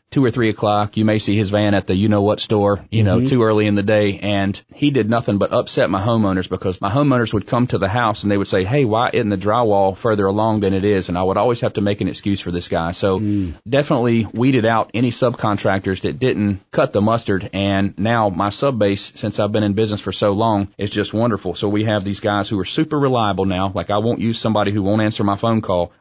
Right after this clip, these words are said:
Speaker 1: Financial relationships. These guys know that when Donnie Blanchard calls them out to a job, I'll track them down to pay them. And that's just something that they don't get. I started that earlier in my career. I spent all my savings, as a matter of fact, keeping my subcontractors paid.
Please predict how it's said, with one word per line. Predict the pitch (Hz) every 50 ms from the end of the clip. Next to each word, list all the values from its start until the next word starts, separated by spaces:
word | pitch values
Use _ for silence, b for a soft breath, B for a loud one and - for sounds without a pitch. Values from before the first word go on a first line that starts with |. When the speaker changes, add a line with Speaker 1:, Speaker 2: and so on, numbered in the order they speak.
| b -
Speaker 1:
Financial | - 117 117 120 120 127 151 - 127
relationships. | 107 101 95 95 95 95 - 98 - - 98 85 - -
These | - 110 127 127
guys | 135 131 120 117 107 113
know | 120 120 110 98 92
that | 87 98 92
when | - 92 95 92
Donnie | 104 104 113 117
Blanchard | 110 104 110 113 110 107 - 101 92 -
calls | - 117 110 110 104
them | - 110 104
out | 110 107 - -
to | - 101
a | 90
job, | 95 107 113 101 92 90 92 b b b b b b -
I'll | 98 127 147 143 127 104
track | - - - - 127 123 123 -
them | 117 110 107
down | 101 113 113 110 101 95 90
to | - 92
pay | - - 110 104 107
them. | 95 90 87 87 87
And | 90 90 101
that's | 110 113 - -
just | 117 110 -
something | - 113 101 - 104 101
that | 95 87 -
they | 95 92
don't | 98 113 110 101 -
get. | 92 110 113 - B B B B
I | - 127
started | 131 - 131 117 113 107
that | 107 110 -
earlier | - 101 113 123 117 107 101
in | 101
my | 98 95 98
career. | - - 104 101 101
I | 95
spent | 92 - - 156 - -
all | - 107 127 135
my | 131 110
savings, | 104 - - 113 110 117 107 98 95 95 - - - b b b b b
as | b 104 101
a | -
matter | 104 104 107 104
of | 95
fact, | - - 113 107 - - -
keeping | - - 139 135 131 113
my | 104 98
subcontractors | 101 - 123 113 107 - - 110 104 101 - 113 98 101 - 92 - - -
paid. | - - 135 120 107 95 90 92